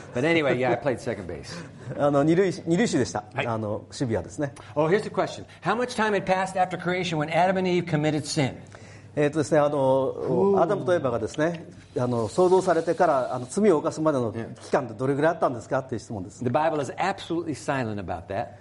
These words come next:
Speaker 2: 聖書は残念ながらそのことについて全く触れておりません。
Speaker 1: You read the book Patriarchs and Prophets,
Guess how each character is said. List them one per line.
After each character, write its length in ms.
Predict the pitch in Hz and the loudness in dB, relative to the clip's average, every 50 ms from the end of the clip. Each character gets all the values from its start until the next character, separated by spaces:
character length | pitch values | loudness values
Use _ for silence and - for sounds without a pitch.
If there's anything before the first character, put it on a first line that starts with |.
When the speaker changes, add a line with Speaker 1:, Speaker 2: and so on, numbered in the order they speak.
| - - - - - - - - | -20 -20 -20 -20 -18 -14 -8 -2
Speaker 2:
聖 160 | - 202 190 | 2 2 2
書 100 | 170 165 | 4 2
は 40 | 143 | 2
残 140 | 156 175 | 2 2
念 80 | 185 190 | 2 2
な 80 | 190 180 | 2 2
が 80 | 170 | 2
ら 60 | 156 | 0
そ 120 | - - 175 | 0 0 -2
の 80 | 165 | -2
こ 100 | 156 170 | 0 0
と 80 | 165 180 | 0 0
に 60 | 160 | 0
つ 60 | - | 0
い 40 | 151 | -2
て 80 | 131 135 | -2 0
全 140 | 131 139 135 - - - - - _ - 175 | 0 0 0 -2 -8 -20 -20 -8 _ -2 -2
く 80 | 175 175 | -2 -2
触 100 | 135 175 | -2 0
れ 60 | 147 | 0
て 80 | 131 147 | 0 0
お 80 | 117 | -2
り 60 | 107 95 | -2 -4
ま 100 | 92 90 | -6 -8
せ 120 | - 101 | -10 -10
ん。 60 | 92 - - | -12 -10 -8
Speaker 1:
You 160 | - 190 190 | -4 -2 0
read 240 | 160 151 151 156 156 | 0 2 2 2 2
the 60 | 135 | 2
book 220 | 127 104 156 147 - | 2 0 0 -2 -2
Patriarchs 540 | - 156 151 147 - 156 147 143 143 - 143 | -4 -6 -4 -2 0 0 0 0 -2 -4 -6
and 60 | 135 | -4
Prophets, 540 | - 143 151 139 135 113 107 - - - | 0 0 0 0 0 -4 -8 -10 -12 -18